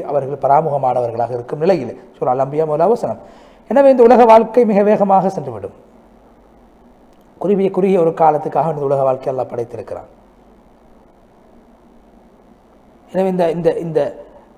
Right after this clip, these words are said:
அஹ், உலகத்தில் அமல் செய்யக்கூடிய ஒருவரும் ஒவ்வொருவரும் அவர் செய்யக்கூடிய அமல்களுக்கு ஏற்றவாறு கூலி வழங்கப்படும். அல்லாஹ் குர்ஆனில் சொல்கிறான், யார் ஈமான் கொண்டு சாலிஹான அமல் செய்வாரோ அவர் சொர்க்கத்தை இருப்பார்கள், யார் அல்லாஹ்வை மறுத்து எங்களுடைய வசனங்களை பொய்ப்பிப்பாரோ அவர்களுக்கு நோவினை கொடுக்கக்கூடிய தண்டனை கிடைக்கும். சூரா அல் ஹஜ் ஐம்பத்தி ஆறு,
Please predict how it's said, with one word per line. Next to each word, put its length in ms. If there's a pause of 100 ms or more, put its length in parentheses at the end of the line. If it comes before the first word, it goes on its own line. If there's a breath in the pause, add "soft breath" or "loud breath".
(160)
அஹ், 760 (160)
உலகத்தில் 400
அமல் 220
செய்யக்கூடிய 380
ஒருவரும் 360 (220)
ஒவ்வொருவரும் 340
அவர் 160
செய்யக்கூடிய 380
அமல்களுக்கு 420
ஏற்றவாறு 380
கூலி 180
வழங்கப்படும். 460
அல்லாஹ் 180
குர்ஆனில் 280
சொல்கிறான், 300 (440 loud breath)
யார் 200
ஈமான் 260
கொண்டு 200
சாலிஹான 400
அமல் 180
செய்வாரோ 280
அவர் 160
சொர்க்கத்தை 320
இருப்பார்கள், 420
யார் 320
அல்லாஹ்வை 260 (120)
மறுத்து 360 (100)
எங்களுடைய 300
வசனங்களை 400
பொய்ப்பிப்பாரோ 460
அவர்களுக்கு 520
நோவினை 300
கொடுக்கக்கூடிய 480
தண்டனை 400
கிடைக்கும். 340
சூரா 140
அல் 140
ஹஜ் 140 (380 loud breath)
ஐம்பத்தி 340
ஆறு, 80